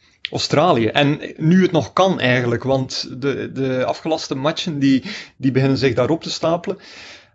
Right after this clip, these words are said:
Maar, eh, ik heb toch nog een wedstrijd gevonden, deze ochtend zelfs nog, om half tien, eh, Belgische tijd, die, eh, die afgewerkt werd. En dat was een match van mijn nieuwe favoriete club ooit,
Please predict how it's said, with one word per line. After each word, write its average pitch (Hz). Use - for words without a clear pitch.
Maar, 131
eh, 127
ik -
heb 156
toch 196
nog 190
een 160
wedstrijd 190
gevonden, 170
deze 127
ochtend 185
zelfs 202
nog, 226
om 135
half 151
tien, 160
eh, 135
Belgische 160
tijd, 180
die, 143
eh, 139
die 127
afgewerkt 123
werd. -
En 147
dat 135
was 208
een 165
match 196
van 156
mijn 123
nieuwe 233
favoriete 156
club -
ooit, 196